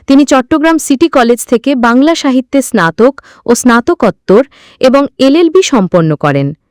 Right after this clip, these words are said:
দুই হাজার সাত সালে এসআই হিসেবে পুলিশে যোগ দেন এবং ফেনী থেকে কর্মজীবন শুরু করেন। দুই হাজার ষোলো সালে পরিদর্শক এবং দুই হাজার আঠারো সালে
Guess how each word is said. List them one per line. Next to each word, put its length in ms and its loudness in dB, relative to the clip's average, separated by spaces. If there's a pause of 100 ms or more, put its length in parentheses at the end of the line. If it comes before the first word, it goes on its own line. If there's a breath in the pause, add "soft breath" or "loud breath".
(400 soft breath)
দুই 160 4
হাজার 240 2
সাত 340 -2
সালে 420 0
এসআই 380 0
হিসেবে 400 0
পুলিশে 420 -2
যোগ 260 -2
দেন 240 -2 (300 soft breath)
এবং 320 2
ফেনী 280 2
থেকে 300 -2
কর্মজীবন 640 2
শুরু 280 -2
করেন। 360 -2 (680 soft breath)
দুই 160 4
হাজার 240 2
ষোলো 340 2
সালে 340 0 (240 soft breath)
পরিদর্শক 760 0 (200 soft breath)
এবং 220 2
দুই 160 2
হাজার 300 0
আঠারো 380 0
সালে 320 0